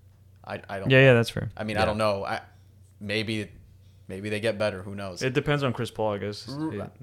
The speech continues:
Speaker 1: it depends on Chris Paul. It also depends on the development of the guys that they already have that are young.
Speaker 2: Yeah.
Speaker 1: Like, if they continue to develop, then yeah, sure, they could be a second seed.
Speaker 3: And this speaks to how stacked the, the West is, because I, I would agree with you. I'd probably have them three or four
Speaker 1: Right.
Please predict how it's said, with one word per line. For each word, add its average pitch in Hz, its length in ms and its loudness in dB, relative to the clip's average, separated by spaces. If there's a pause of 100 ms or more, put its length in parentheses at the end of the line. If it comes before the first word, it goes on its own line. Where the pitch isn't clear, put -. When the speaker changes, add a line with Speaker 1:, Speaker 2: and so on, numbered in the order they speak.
(160)
Speaker 1:
it 120 140 -8
depends 175 200 -4
on 165 80 -2
Chris 151 140 -4
Paul. 165 160 2
It 131 40 4
also 127 180 2
depends 123 320 -2
on 120 80 0
the 117 60 -6
development 110 460 -2
of 104 60 -6
the 104 60 -8
guys 107 200 -4
that 107 100 -8
they 104 100 -4
already 101 180 -6
have 98 180 -6
that 92 100 -10
are 90 40 -14
young. 85 320 -14 (360)
Speaker 2:
Yeah. 95 360 -6
Speaker 1:
Like, 107 140 -6
if 101 80 -8
they 127 200 4 (160)
continue 117 420 -6
to 139 60 -4
develop, 156 380 4
then 113 160 0
yeah, 147 160 0
sure, 135 200 -2
they 110 100 -4
could 110 80 -4
be 110 100 -2
a 101 40 -6
second 107 320 -4
seed. 95 280 -14 (840)
Speaker 3:
And 131 100 2
this 175 100 2
speaks 180 240 4
to 131 80 10
how 120 100 12
stacked 107 400 4
the, 82 400 0 (160)
the 95 120 -2
West 98 280 2
is, 90 140 -6
because 87 680 -6 (240)
I, 117 280 12
I - 20 10
would 131 100 6
agree 113 160 -2
with 113 120 0
you. 113 60 6
I'd 107 100 6
probably 107 180 8
have 104 180 4
them 98 160 -8
three 98 340 -8
or 95 80 -4
four 101 600 -6
Speaker 1:
Right. 98 240 -6